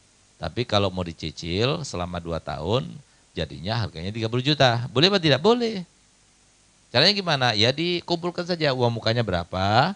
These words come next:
sama cicilannya setiap bulan berapa, jad-, jadinya berapa totalnya gitu loh. Oh, ternyata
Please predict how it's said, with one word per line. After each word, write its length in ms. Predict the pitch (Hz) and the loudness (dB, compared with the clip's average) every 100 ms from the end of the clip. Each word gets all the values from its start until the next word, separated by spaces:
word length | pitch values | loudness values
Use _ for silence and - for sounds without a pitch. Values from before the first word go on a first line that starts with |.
| - _ _ _ _ | -8 _ _ _ _
sama 320 | - 92 101 | -4 -2 -2
cicilannya 560 | 98 95 - 92 95 127 | -4 -6 -4 -2 -2 -4
setiap 240 | - 98 | -2 -2
bulan 160 | 98 107 | -2 -2
berapa, 720 | 87 82 - 90 92 113 170 - _ _ | -4 -6 -4 -2 0 0 -2 -8 _ _
jad-, 240 | 107 92 - _ | -2 -2 -4 _
jadinya 480 | 98 90 92 110 180 - - | -6 -4 -4 -2 -2 -4 -6
berapa 480 | - 127 - 120 107 | 2 2 4 2 2
totalnya 560 | 107 104 104 101 90 85 | -2 -2 -2 -2 -6 -6
gitu 160 | 82 73 | -8 -12
loh. 80 | - _ _ - | -16 _ _ 2
Oh, 400 | 131 175 185 170 - _ - | 4 4 2 -4 -10 _ -4
ternyata 640 | 120 117 117 165 - - | -2 0 4 4 2 -2